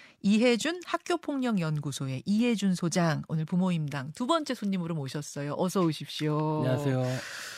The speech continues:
Speaker 1: 그 아픈 기억의 시작은 이천이십 년 봄이네요.
Speaker 2: 예, 맞습니다.
Speaker 1: 그때 아들이 중학교 몇
Speaker 2: 이-,
Speaker 1: 학년?
Speaker 2: 중학교 이 학년이요.
Speaker 1: 이 학년.
Speaker 2: 네.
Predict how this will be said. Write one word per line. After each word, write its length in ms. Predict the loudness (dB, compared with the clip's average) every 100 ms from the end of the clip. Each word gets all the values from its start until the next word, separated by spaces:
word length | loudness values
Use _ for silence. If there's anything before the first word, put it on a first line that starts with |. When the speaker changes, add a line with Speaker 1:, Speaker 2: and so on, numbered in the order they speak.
| -12
Speaker 1:
그 180 | 0 4
아픈 420 | 4 0 -8 -6
기억의 380 | 0 2 4 2
시작은 500 | -2 4 4 4 0
이천이십 600 | -2 -2 -4 -2 -2 0
년 240 | 0 0 0
봄이네요. 560 | 0 2 2 0 -2 0 2
Speaker 2:
예, 220 | 2 2
맞습니다. 500 | -4 -10 -14 -14 -16 -20 -10
Speaker 1:
그때 220 | -4 0
아들이 300 | 0 0 -4
중학교 640 | -2 0 -2 -4 -8 -2
몇 120 | -2 -2
Speaker 2:
이-, 40 |
Speaker 1:
학년? 380 | 0 0 0 -4 -4
Speaker 2:
중학교 340 | -2 -2 -2
이 100 | -2
학년이요. 420 | -2 -2 -4 -2
Speaker 1:
이 60 | 0
학년. 420 | 0 -2 -4 -6
Speaker 2:
네. 100 | -8